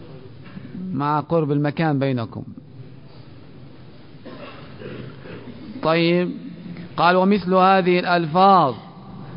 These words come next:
نصر وينصر، انصر، وفهم ويفهم، افهم، وعلم ويعلم، و-، واعل-، اعلم، وجلس ويجلس، واجلس،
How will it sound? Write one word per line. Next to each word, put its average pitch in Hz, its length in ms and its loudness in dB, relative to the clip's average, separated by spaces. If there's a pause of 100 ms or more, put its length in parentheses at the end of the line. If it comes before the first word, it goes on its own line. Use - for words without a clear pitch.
(140)
نصر 175 540 4
وينصر، 190 920 4 (240)
انصر، 160 500 2 (580)
وفهم 180 600 4
ويفهم، 175 720 4
افهم، 156 600 -2 (500)
وعلم 165 640 4
ويعلم، 180 680 4
و-، 190 320 -2 (100)
واعل-، 165 520 0
اعلم، 143 400 0 (500)
وجلس 165 560 2
ويجلس، 170 760 4 (280)
واجلس، 151 720 -2